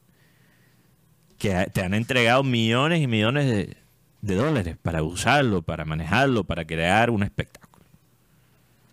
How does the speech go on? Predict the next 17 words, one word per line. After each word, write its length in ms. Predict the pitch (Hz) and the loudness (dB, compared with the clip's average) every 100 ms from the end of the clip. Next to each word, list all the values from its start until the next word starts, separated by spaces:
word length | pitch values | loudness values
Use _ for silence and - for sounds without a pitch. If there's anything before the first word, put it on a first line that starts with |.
| _ _ _ | _ _ _
Y 140 | 98 92 | -2 -2
las 120 | 87 | -4
películas, 720 | 82 80 - 90 113 147 - - - _ _ _ _ _ _ | -4 -4 -2 -4 -4 -6 -12 -20 -20 _ _ _ _ _ _
lo 160 | 87 - | -6 -4
que 120 | 82 | -2
nos 160 | 80 | 0
entretiene, 540 | 80 78 76 87 117 104 | -2 -2 -4 -2 -2 0
a-, 80 | 90 | -2
hasta 320 | 90 - 87 | -6 -4 -2
la 120 | 85 | -2
película 320 | 85 117 147 | -2 -2 -2
más 180 | 147 139 | -2 -2
mala, 460 | 160 180 101 - _ _ _ _ _ _ _ _ _ _ _ _ _ _ - | 2 2 0 -6 _ _ _ _ _ _ _ _ _ _ _ _ _ _ -4
hasta 320 | 98 - 107 | -4 0 0
el 140 | 98 | 0
Paseo 1040 | 85 92 - 139 156 160 147 120 98 82 - - - _ _ _ _ _ _ - | -2 -2 2 2 4 2 2 2 0 -2 -8 -20 -20 _ _ _ _ _ _ -20
dieciséis, 1040 | 127 127 117 113 - 196 135 - - - | -2 0 0 0 2 2 2 0 -4 -8